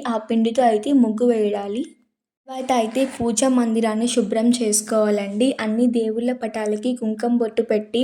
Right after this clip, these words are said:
పూలతో అలంకరించాలండి. ఆ తర్వాత మీరు పూజ చేయాలనుకున్న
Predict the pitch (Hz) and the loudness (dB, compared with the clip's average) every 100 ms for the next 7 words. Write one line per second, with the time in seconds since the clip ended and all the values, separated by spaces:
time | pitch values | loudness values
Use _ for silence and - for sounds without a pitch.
0 | 262 226 220 214 240 220 214 214 220 220 | -2 0 2 4 4 4 2 0 -2 0
1 | 214 214 214 196 196 196 247 - 214 214 | 0 -2 -4 -4 -4 0 0 0 -4 0
2 | 220 214 240 262 285 247 233 247 - 240 | 0 2 0 2 4 4 2 -2 -4 -4
3 | 269 262 233 220 220 214 208 214 214 226 | -2 -2 -4 -2 -4 -4 -6 0 0 2